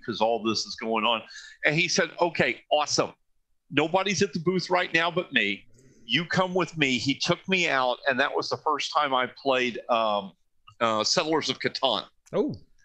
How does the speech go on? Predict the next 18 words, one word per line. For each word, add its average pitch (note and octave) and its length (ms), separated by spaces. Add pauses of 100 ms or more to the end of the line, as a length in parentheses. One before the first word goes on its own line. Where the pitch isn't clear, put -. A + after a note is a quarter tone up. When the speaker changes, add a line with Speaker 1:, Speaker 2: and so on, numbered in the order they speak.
(340)
Speaker 1:
And D3 120
he D#3+ 140
set G3+ 300
me A3 100
down G3 260
at F#3 80
a F#3 60
table C3+ 460
with, A#2+ 140 (200)
with B2 140 (160)
four E3+ 200
other F3+ 120
people, C3+ 380
and A#2+ 60
we C3 100
played C3+ 260
Settlers C3+ 460
of A2 60